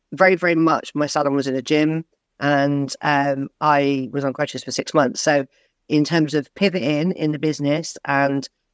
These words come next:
having to kind of work out where you fit into your whole life, my whole life was in the gym. Um, I didn't fit into my life at all. So I had to kind of reinvent myself.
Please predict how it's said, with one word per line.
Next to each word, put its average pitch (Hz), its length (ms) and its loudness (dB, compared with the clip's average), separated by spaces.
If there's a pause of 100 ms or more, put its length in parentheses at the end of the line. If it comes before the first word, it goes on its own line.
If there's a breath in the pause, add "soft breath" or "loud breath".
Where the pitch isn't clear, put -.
(180)
having 156 340 0
to - 80 -10
kind 143 240 2
of 139 160 0
work 143 240 2
out 143 160 0
where 139 120 2
you 131 140 2
fit - 240 -2
into 139 320 0
your 135 200 -2 (240)
whole 180 340 2
life, 156 420 0
my 135 120 2
whole 139 140 4
life 135 200 0
was 127 100 -4
in 127 120 2
the 127 60 0
gym. 151 460 0 (380)
Um, 135 260 0
I 151 80 2
didn't 156 160 2
fit 127 160 -4
into 131 160 -6
my 135 100 0
life 131 200 -2
at - 120 -12
all. 127 140 -2
So 139 120 -6
I 139 40 -4
had 143 140 0
to - 80 -6
kind 151 180 2
of 143 60 -2
reinvent 139 400 0
myself. - 500 -4